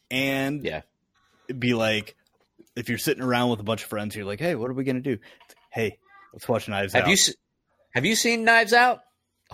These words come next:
Speaker 2: Oh, we're gonna watch
Speaker 1: Yeah.
Speaker 2: that.
Speaker 1: Yeah.
Speaker 2: Yeah. And, and I, I totally see this movie fitting in that, in that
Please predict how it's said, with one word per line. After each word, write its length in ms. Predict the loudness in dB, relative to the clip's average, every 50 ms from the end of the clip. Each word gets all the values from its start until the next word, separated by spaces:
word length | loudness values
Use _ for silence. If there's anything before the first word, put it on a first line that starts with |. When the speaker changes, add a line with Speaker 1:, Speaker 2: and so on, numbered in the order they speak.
| -6 0
Speaker 2:
Oh, 240 | 0 2 2 0 -2 -6
we're 200 | -6 -6 -6 -6
gonna 180 | -6 -8 -8
watch 220 | -8 -8 -6 -2 0
Speaker 1:
Yeah. 340 | 4 4 6 6 4 2
Speaker 2:
that. 60 | 0 -4 _ _ _ _ _ _ _ -8
Speaker 1:
Yeah. 360 | -4 -2 -2 0 0 -2 -2 -2
Speaker 2:
Yeah. 200 | 0 0 0 -2 -4 _ _ _ _ _ _ _ _ _ -20 -16 -12 -4 2 4
And, 260 | 4 4 2 -2 -8 _ _ 4
and 340 | 6 6 6 4 2 -8 -14 _ _ _ -12 -12 -12 -12 -16 -18 -6 0
I, 240 | 4 6 6 6 6 4
I 120 | 4 2 2
totally 380 | 2 -2 -2 -2 0 0 -2
see 220 | -2 -2 -2 0 0
this 180 | 0 0 -2
movie 280 | -2 -2 -2 -2 -2 -4
fitting 400 | -4 0 0 2 4 4 2 2
in 140 | 0 0 2
that, 320 | 4 4 4 4 2 -2 _ _ -2
in 200 | -2 -2 0 2
that 320 | 4 4 4 4 2 0